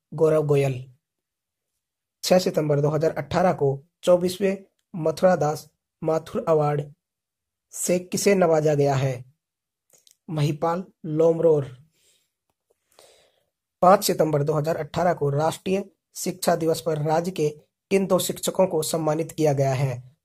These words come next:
वो हैं श्री इमरान खान तथा सुमन जाखड़। तीस अगस्त दो हज़ार अठारह को भारत निर्वाचन आयोग ने राजस्थान के मुख्य निर्वाचन अधिकारी के पद पर किसे मनोनीत किया था? वो है श्री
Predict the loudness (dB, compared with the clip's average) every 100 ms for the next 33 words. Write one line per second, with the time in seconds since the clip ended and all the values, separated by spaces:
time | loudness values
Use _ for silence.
0 | 0 4 4 2 -2 -4 -6 -10 _ _
1 | -6 2 4 4 2 -2 -2 -4 -4 -4
2 | -6 _ _ -16 -8 0 2 2 2 0
3 | -4 -4 -8 -14 _ _ _ _ _ _
4 | _ _ _ _ _ _ _ _ _ _
5 | -4 -2 0 2 2 0 0 0 2 -2
6 | -2 -6 0 0 2 -2 -4 _ _ -8
7 | -2 0 0 -4 -6 0 2 2 0 0
8 | 2 4 4 0 -2 -2 -4 -2 -2 -2
9 | -2 -2 -2 -2 0 0 -2 -2 -2 -2
10 | -2 -4 -4 -4 -4 -4 -6 -8 -14 _
11 | _ -6 0 2 2 0 -2 -4 -2 -2
12 | -2 -4 -4 -8 _ _ _ _ _ _
13 | -4 2 4 4 4 0 0